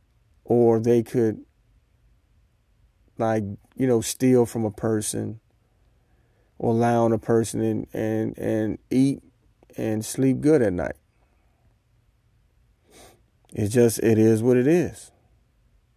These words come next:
You know what I mean? Um, and to get back into your normal thinking, man, I'm gonna tell you, man, like,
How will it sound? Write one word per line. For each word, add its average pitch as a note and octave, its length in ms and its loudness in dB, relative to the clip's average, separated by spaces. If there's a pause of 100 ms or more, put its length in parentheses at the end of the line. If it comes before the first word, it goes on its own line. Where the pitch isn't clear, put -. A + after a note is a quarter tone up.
(840)
You A#2 120 -2
know A#2 40 2
what A#2+ 80 2
I A#2+ 60 2
mean? C3+ 340 0
Um, A2+ 500 -2 (2750)
and B2+ 280 2
to A2+ 300 0
get C#3 300 2
back C#3 280 2
into C3 420 0
your A#2+ 280 2
normal A#2+ 640 0 (280)
thinking, A#2 640 -2
man, G#2+ 420 -4 (460)
I'm - 80 -6
gonna D#3+ 80 0
tell E3+ 260 4
you, B2 140 2
man, A2+ 320 0
like, A2 240 0